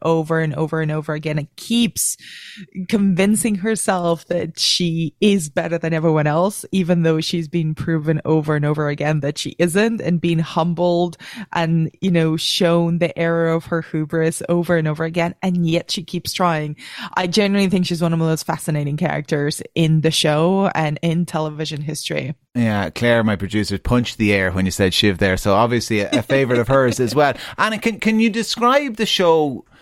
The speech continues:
Speaker 2: I mean, g-, given what Brian says about, uh, I mean, uh, the, the shooting of it and everything like that,
Speaker 1: Mm.
Speaker 2: can you describe it as groundbreaking or just really popular? 'Cause there's a difference.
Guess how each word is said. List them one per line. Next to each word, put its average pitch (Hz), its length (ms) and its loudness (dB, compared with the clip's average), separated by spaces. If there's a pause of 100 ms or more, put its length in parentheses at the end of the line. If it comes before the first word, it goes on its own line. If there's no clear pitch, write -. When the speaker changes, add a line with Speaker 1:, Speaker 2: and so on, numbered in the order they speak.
(640)
Speaker 2:
I 160 100 -2
mean, 170 220 0
g-, 156 180 -4
given 196 500 0
what 165 220 4
Brian 147 220 -2
says 135 180 0
about, 127 360 0
uh, 143 140 -2
I 131 60 0
mean, 120 260 2
uh, 110 580 -2
the, 117 160 -2 (100)
the 131 80 0
shooting 143 540 0
of 120 220 4
it - 400 -2 (120)
and 123 120 0
everything 127 340 0
like 110 180 0
that, 117 240 2
Speaker 1:
Mm. 226 180 -2
Speaker 2:
can 190 120 2
you 202 80 4
describe 233 400 2
it 294 60 2
as 240 120 0
groundbreaking 143 960 2 (220)
or 139 100 4
just 123 220 -2
really 135 280 4
popular? 95 600 -2 (340)
'Cause 131 100 -10
there's 135 160 -2
a 147 40 -2
difference. - 720 -4